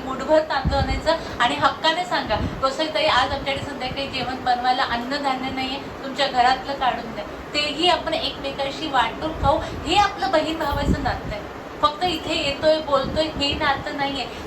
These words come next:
स्वामींच्या गळ्यातली जी माळ आहे ना, त्या माळेतले आपण मणी आहे. त्यामुळे कधीही कुणावर काही प्रसंग आला तर बाकी सगळ्यांनी आपण उभं राहायचंय. ही स्वामींची सेवा आहे. स्वामींची सेवा म्हणजे पोथी वाचणे आणि पुस्तक वाचणं,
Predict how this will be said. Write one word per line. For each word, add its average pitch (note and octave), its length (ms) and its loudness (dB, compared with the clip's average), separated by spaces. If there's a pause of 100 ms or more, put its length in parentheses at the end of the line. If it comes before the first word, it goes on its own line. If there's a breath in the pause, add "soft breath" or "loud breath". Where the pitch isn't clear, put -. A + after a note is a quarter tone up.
स्वामींच्या C#4 540 4
गळ्यातली C#4 500 0
जी D#4 160 -2
माळ C4 340 4
आहे C#4+ 260 0
ना, D#4+ 160 -2 (300 loud breath)
त्या C#4 140 6
माळेतले C#4 560 2
आपण D#4+ 220 0
मणी B3+ 320 -4
आहे. - 280 -8 (240)
त्यामुळे D#4 300 4
कधीही D#4+ 420 2
कुणावर D#4+ 440 2
काही D#4 320 -4
प्रसंग D4 420 -2
आला C4+ 240 4 (260 loud breath)
तर C4 60 -2
बाकी B3+ 420 2
सगळ्यांनी C#4 680 -6
आपण C4+ 460 -4
उभं C4+ 200 2
राहायचंय. D#4+ 500 2 (240 loud breath)
ही F4+ 160 0
स्वामींची F4+ 560 2
सेवा C#4+ 300 0
आहे. - 340 -2
स्वामींची C#4+ 460 0
सेवा D4 300 0
म्हणजे D4 240 -2
पोथी C#4+ 400 -2
वाचणे C4+ 400 -2
आणि C4+ 180 -4
पुस्तक C#4 560 -4
वाचणं, B3+ 380 0